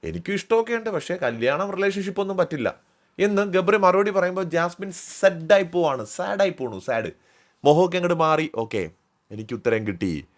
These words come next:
ജാസ്മിൻ ഉത്തരം കിട്ടി" എന്ന് വെച്ചാൽ എന്തോ പ്രതീക്ഷിച്ചത് അതല്ല. റിലേഷനിൽ പോകാൻ താല്പര്യമുണ്ട്, കല്യാണം കഴിക്കാൻ താല്പര്യമുണ്ട് എന്നുള്ളൊരു, ഒരു മറുപടി പ്രതീക്ഷിച്ചതുപോലെയാണ് ജാസ്മിൻ ആ സമയത്ത് പെരുമാറുന്നത്. So, എന്താണ് പ്രേക്ഷകർക്ക് തോന്നുന്നത്? ഇവര്, ഇവരെന്താണ്, ഡ്രാമ കളിക്കുന്നതാണോ?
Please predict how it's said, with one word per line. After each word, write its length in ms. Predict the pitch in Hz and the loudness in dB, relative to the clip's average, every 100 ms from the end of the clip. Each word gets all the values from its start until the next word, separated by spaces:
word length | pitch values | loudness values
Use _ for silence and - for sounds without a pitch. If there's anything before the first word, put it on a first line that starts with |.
| _ _ - | _ _ -6
ജാസ്മിൻ 560 | 98 104 127 - 131 110 | 0 2 0 -2 -6 -6
ഉത്തരം 340 | 85 98 90 | -2 -2 -2
കിട്ടി" 180 | 82 87 | -4 -4
എന്ന് 140 | 110 | -4
വെച്ചാൽ 260 | 123 165 156 | 2 2 4
എന്തോ 360 | 160 185 180 - | 2 2 0 0
പ്രതീക്ഷിച്ചത് 520 | 156 185 185 175 185 | -2 -2 -2 2 4
അതല്ല. 500 | 160 147 143 143 - _ _ _ - | 6 6 4 0 -2 _ _ _ -4
റിലേഷനിൽ 600 | 139 160 160 165 160 156 | 4 4 4 0 4 4
പോകാൻ 340 | 139 143 147 143 | 4 2 2 4
താല്പര്യമുണ്ട്, 460 | 135 147 135 127 | 2 0 -2 2
കല്യാണം 340 | 131 131 131 135 | 4 4 2 0
കഴിക്കാൻ 280 | 131 131 | -2 -2
താല്പര്യമുണ്ട് 540 | 123 120 123 123 120 123 | 0 0 -2 -4 2 4
എന്നുള്ളൊരു, 480 | 120 120 117 120 - _ _ - | 4 2 0 -2 -6 _ _ -10
ഒരു 80 | 120 | -4
മറുപടി 480 | 117 110 131 135 139 | 2 2 2 2 0
പ്രതീക്ഷിച്ചതുപോലെയാണ് 840 | 120 120 117 123 113 107 101 104 | -2 -2 -4 -4 0 2 2 2
ജാസ്മിൻ 380 | 110 104 - 107 | 2 0 0 -6
ആ 40 | |
സമയത്ത് 400 | 107 104 101 135 | -4 -4 -6 -6
പെരുമാറുന്നത്. 560 | 160 165 117 90 78 73 _ _ _ _ - | -4 0 0 0 -4 -10 _ _ _ _ -4
So, 100 | 139 | 0
എന്താണ് 460 | 127 139 151 139 123 | 0 0 2 4 4
പ്രേക്ഷകർക്ക് 600 | 117 104 104 110 101 92 87 | 0 -2 -2 -4 -4 -4 -4
തോന്നുന്നത്? 380 | 87 85 78 | -4 -4 -6
ഇവര്, 360 | - 95 107 98 | -6 -4 -2 -2
ഇവരെന്താണ്, 640 | 104 107 113 120 95 82 | -2 -2 -2 2 4 2
ഡ്രാമ 520 | 76 82 101 107 123 120 | -4 -4 0 0 0 0
കളിക്കുന്നതാണോ? 640 | 92 87 87 80 76 80 | 0 -2 -6 -6 -6 -8